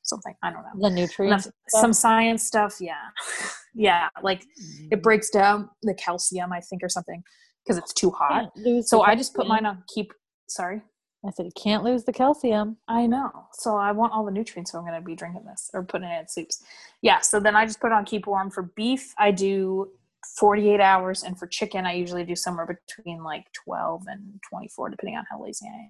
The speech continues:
Speaker 1: am. Um,
Speaker 2: <laughs>
Speaker 1: they also do pork. A lot of places sell pork bones. I don't know that I've ever made pork broth.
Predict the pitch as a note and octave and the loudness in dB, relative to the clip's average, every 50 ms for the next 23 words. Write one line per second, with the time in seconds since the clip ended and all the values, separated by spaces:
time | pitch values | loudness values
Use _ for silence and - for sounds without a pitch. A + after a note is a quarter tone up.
0 | A3 A3 G#3+ - _ _ - - - - - - - - - - - _ _ _ | -20 -20 -20 -20 _ _ -20 -20 -18 -18 -16 -18 -18 -20 -20 -20 -20 _ _ _
1 | - - - - - - - A3+ - _ _ _ _ F4+ F4 - - - G4 F#4+ | -10 -8 -8 -6 -8 -10 -12 -16 -18 _ _ _ _ 2 2 4 0 -2 -2 -2
2 | - - F4 F4+ F4 _ _ - E4 - - - - E4 E4+ - - - - - | 0 -2 -2 -2 -2 _ _ -14 -14 -12 -14 -14 -14 -14 -14 -16 -18 -20 -20 -20
3 | _ - - - - - - _ _ _ - - - - - - _ - A#3 B3 | _ -20 -20 -20 -20 -20 -20 _ _ _ -20 -18 -18 -18 -18 -2 _ 4 6 8
4 | C4 C#4+ C#4 D4+ B3 C4+ B3+ - - A3+ A3 A3 G#3+ G#3 F#3 G3 F#3+ F#3+ F#3 - | 6 6 6 4 4 4 4 4 6 6 6 6 4 4 4 4 4 4 2 -2
5 | F#3+ F3+ - F#3 - - E3 E3 - - F3+ F3+ - - F#3 F3+ F3+ F3+ F3+ F3+ | -4 -4 -2 -2 0 0 -2 -2 0 -2 -2 -2 0 0 0 0 0 -2 -4 -6
6 | - - - F#3 F3+ F3+ F3 E3+ E3+ D#3+ E3 E3 D#3+ E3 D#3+ E3 D#3+ D#3+ E3+ - | -4 -2 0 0 0 0 -2 -4 -2 -2 -4 -4 -4 -6 -8 -10 -10 -12 -14 -8
7 | - F3 E3 - _ - - D#3+ - - - - | -6 -6 -6 -6 _ -4 -2 -2 -2 -4 -6 -12